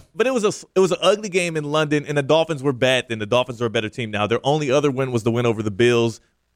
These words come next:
and the Bills have been imploding since that loss. Like, I don't know,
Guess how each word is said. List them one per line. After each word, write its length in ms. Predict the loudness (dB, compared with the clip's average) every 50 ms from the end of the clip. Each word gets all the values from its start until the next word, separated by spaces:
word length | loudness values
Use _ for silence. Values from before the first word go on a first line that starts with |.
| _ _
and 160 | -2 0 0 0
the 60 | 2
Bills 260 | 2 2 2 0 -2
have 120 | -2 -2
been 100 | -2 -2
imploding 580 | -2 -2 -6 -4 -2 0 0 2 0 0 -2 -4
since 320 | -8 -6 -6 -6 -6 -4 -2
that 220 | -2 0 0 -2
loss. 360 | -2 -4 -4 -4 -4 -12 -10 -4
Like, 240 | -2 -2 -2 -2 _ _ _ _ _ _ _ _ -4
I 140 | 0 0 0
don't 240 | 0 -2 -6 -8 -6
know, 560 | -4 0 2 2 2 2 2 0 -2 -4